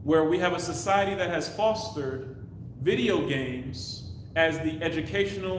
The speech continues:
or entertainment tool for children when video games have no place in the home of those that are preparing for eternity, that are preparing for heaven.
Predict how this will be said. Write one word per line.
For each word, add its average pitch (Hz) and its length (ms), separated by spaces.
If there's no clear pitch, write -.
or 160 220
entertainment 190 640
tool 214 260
for 175 100
children 143 880
when 156 220
video 190 300
games 170 380
have 143 240
no 175 140
place 180 380
in 165 180
the 151 100
home 147 720
of 151 240
those 165 420
that 151 100
are 147 80
preparing 147 640
for 143 160
eternity, 123 440
that 147 100
are 151 100
preparing 156 500
for 143 120
heaven. 135 340